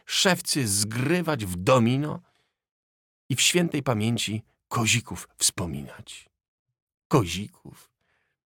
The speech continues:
Czy też ojciec pamięta ten wydmuch piaszczysty za naszym ogrodem,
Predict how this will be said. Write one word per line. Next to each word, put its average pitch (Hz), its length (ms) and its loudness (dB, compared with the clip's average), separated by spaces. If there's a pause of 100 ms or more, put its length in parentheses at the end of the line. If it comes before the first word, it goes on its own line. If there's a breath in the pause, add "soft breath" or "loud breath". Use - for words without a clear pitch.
(340)
Czy 220 120 -2
też 214 160 4
ojciec - 300 0
pamięta 180 380 2
ten 117 260 0
wydmuch 151 520 2
piaszczysty 147 640 -2 (200 loud breath)
za 131 160 6
naszym 127 300 4
ogrodem, 95 480 2